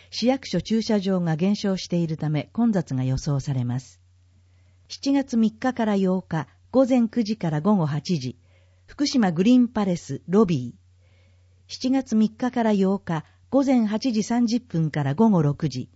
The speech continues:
清水、北進、飯坂、松川、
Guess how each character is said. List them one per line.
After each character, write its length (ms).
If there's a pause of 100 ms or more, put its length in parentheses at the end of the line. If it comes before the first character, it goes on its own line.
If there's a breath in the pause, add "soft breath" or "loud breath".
(580 soft breath)
清 200
水、 380 (180)
北 240
進、 480 (200)
飯 220
坂、 480
松 300
川、 360